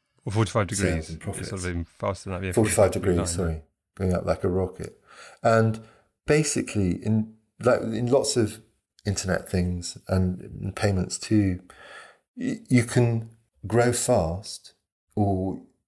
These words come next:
Speaker 2: you can grow your revenue, you can make money or you can grow, but you can't do both at the same time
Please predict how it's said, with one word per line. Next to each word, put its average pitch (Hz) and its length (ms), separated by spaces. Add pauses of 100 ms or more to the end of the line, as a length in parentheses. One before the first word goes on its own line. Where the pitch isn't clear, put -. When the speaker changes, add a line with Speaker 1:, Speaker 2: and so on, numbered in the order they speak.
(100)
Speaker 2:
you 101 120
can 101 180
grow 92 500 (460)
your 95 120
revenue, 82 440
you 85 100
can 104 160
make 98 180
money 98 520
or 92 120
you 87 120
can 90 160
grow, 87 240
but 90 120
you - 80
can't 107 240
do 107 120
both 101 260
at 78 60
the 87 100
same 92 220
time 78 360